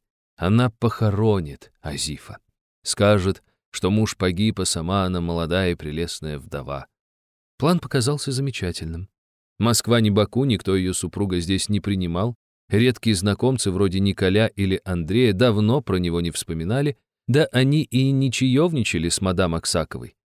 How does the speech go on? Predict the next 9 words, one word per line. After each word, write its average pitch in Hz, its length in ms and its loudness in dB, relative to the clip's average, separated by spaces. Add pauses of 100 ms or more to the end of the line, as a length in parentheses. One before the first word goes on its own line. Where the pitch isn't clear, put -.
(480)
Салоны, 165 580 2 (240)
непревзойденный 131 840 4
рассадник 117 460 2
сплетен, 101 500 -2 (120)
закрыты 107 640 0
по 107 140 -4
причине 110 420 -4
военного 82 480 -2
времени. 90 440 -4